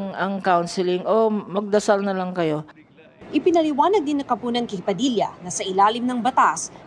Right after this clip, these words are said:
Speaker 2: hindi obligasyon ng asawa na maging sunod-sunuran sa kanyang kabiyak.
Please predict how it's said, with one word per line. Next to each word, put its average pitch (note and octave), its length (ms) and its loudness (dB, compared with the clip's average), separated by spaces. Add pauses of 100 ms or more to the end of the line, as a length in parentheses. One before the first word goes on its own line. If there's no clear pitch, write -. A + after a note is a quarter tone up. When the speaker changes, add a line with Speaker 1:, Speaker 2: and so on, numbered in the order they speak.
Speaker 2:
hindi C4 240 2
obligasyon A#3 480 -2
ng G#3+ 160 -2
asawa B3+ 400 2
na B3 160 -2
maging A#3 320 -2
sunod-sunuran C#4 800 -4
sa D4+ 80 -8
kanyang A3 320 -2
kabiyak. G#3 480 0